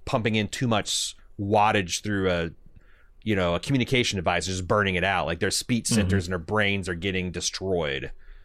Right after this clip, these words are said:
Speaker 1: uh, driving them crazy. I thought that stuff was really solid sci-fi stuff.
Speaker 2: Yeah, 'cause they're screaming at the top of their lungs,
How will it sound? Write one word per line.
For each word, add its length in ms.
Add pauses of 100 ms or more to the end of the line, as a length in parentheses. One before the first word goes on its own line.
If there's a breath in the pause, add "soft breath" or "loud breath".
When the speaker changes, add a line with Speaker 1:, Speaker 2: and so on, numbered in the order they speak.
(320 soft breath)
Speaker 1:
uh, 300
driving 300
them 80
crazy. 240
I 60
thought 160
that 120
stuff 140
was 160
really 400
solid 360
sci-fi 420
stuff. 420 (400)
Speaker 2:
Yeah, 120
'cause 120
they're 100
screaming 800 (120)
at 60
the 80
top 300
of 40
their 120
lungs, 580